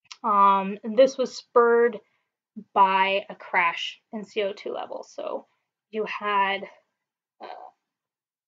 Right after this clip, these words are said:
these, these massive rainforests, again, pulled so much carbon dioxide out of the atmosphere that you had a crash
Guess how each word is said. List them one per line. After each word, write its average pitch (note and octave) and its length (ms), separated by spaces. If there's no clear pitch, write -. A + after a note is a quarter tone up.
these, G3 300
these G3+ 200
massive A3 440
rainforests, A3 840
again, G3 280
pulled G#3 320
so A#3+ 400
much A3 360
carbon G#3 240
dioxide F#3 580
out F3+ 160
of F3+ 160
the A3 120
atmosphere A#3 500
that F#3+ 160
you G3+ 100
had G3 540
a - 100
crash - 640